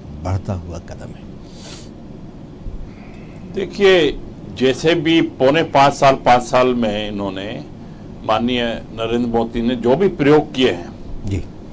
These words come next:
Speaker 2: उन्होंने बताया जनहित में है, लेकिन वो उल्टे हुए हैं। उसी प्रकार का ये प्रकरण है कि संविधान में संशोधन की आप बात करते हो, चौबीस घंटे में आप सं-, संविधान संशोधन के लिए बिल लेके आते हो,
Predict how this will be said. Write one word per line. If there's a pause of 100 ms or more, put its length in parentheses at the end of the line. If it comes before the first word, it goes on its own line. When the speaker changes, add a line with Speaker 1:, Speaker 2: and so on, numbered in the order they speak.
(640)
Speaker 2:
उन्होंने
बताया
जनहित
में
है,
लेकिन
वो
उल्टे
हुए
हैं। (560)
उसी
प्रकार
का
ये
प्रकरण
है (340)
कि
संविधान
में
संशोधन
की
आप
बात
करते
हो, (560)
चौबीस
घंटे
में
आप
सं-,
संविधान
संशोधन
के
लिए
बिल
लेके
आते
हो,